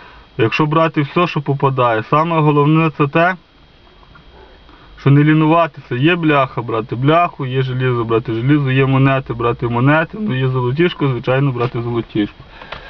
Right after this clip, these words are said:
Тож я відповів на питання, я думаю, що всі зрозуміли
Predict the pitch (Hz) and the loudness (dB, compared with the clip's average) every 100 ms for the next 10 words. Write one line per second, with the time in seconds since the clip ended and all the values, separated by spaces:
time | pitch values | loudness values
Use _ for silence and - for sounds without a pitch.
0 | - - - - - - - 139 180 208 | -20 -20 -20 -20 -20 -8 -2 2 2 0
1 | 196 - 190 196 190 - 170 - 214 208 | -4 -2 0 2 2 0 -2 0 0 -2
2 | 190 151 - - - - - - - 139 | -4 -4 -8 -20 -20 -20 -20 -20 -2 0
3 | 151 165 156 - 143 - 160 151 147 156 | 2 2 2 0 -2 0 2 4 4 4
4 | 175 185 185 | 4 2 2